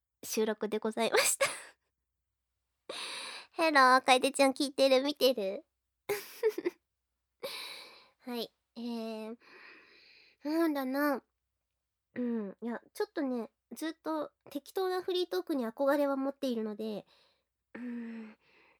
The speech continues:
なんか、うーん、なんか、なんか、うーん、なんかやってみたいな。適当なこと。うーん。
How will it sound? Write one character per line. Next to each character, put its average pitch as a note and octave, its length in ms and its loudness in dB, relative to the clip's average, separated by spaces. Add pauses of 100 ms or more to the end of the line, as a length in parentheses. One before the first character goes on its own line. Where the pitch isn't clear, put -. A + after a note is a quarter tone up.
な C4 160 -10
ん C#4+ 60 -10
か、 A#3+ 260 -12 (1080)
う B3 60 -10
ー - 20 -6
ん、 A#3 340 -4
な B3 100 -6
ん B3+ 60 -10
か、 - 220 -10
な C#4+ 100 -6
ん E4+ 60 -6
か、 - 180 -6 (880)
う - 40 -10
ー - 20 -6
ん、 B3+ 280 -4
な B3+ 80 -6
ん C4 80 -8
か A3 180 -12 (160)
や A3+ 120 -14
っ - 40 -20
て A#3 120 -12
み A#3 120 -14
た A3 140 -12
い A3 80 -14
な。 - 100 -20 (800)
適 - 220 -20
当 G#3 160 -8
な G3 100 -10
こ - 140 -18
と。 - 160 -18 (120)
う - 40 -6
ー D4+ 480 -6
ん。 C#4 60 -16